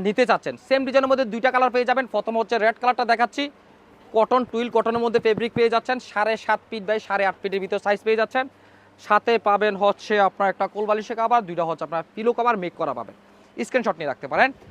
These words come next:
যারা রেড কালার লাভার আছেন, রেড কালারটা আপনারা অবশ্যই মিস করবেন না। And সেকেন্ড কালারটা থাকবে ডিপ একটা অ্যাশ কালার, একেবারে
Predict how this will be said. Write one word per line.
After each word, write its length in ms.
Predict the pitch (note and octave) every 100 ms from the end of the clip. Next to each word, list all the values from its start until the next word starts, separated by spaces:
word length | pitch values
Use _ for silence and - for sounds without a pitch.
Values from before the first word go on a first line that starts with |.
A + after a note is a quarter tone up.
| -
যারা 140 | D#3+ D#3+
রেড 140 | G3 -
কালার 240 | G#3+ G#3+ G3
লাভার 220 | F#3+ G#3+
আছেন, 140 | G#3 A3 F3
রেড 120 | E3+ -
কালারটা 240 | F#3 F3 E3
আপনারা 160 | F3 F3
অবশ্যই 220 | G#3 A3
মিস 80 | G#3+ A3
করবেন 180 | A3 A3
না। 40 | A3+ -
And 100 | D3+ D3+ -
সেকেন্ড 220 | G3 A#3
কালারটা 240 | G#3+ G#3+ A3+
থাকবে 220 | G#3+ A3 C4+ - - _
ডিপ 160 | - A#3+ B3
একটা 120 | B3+ -
অ্যাশ 200 | A3+ - -
কালার, 200 | C#3+ G2 -
একেবারে 240 | - C#4+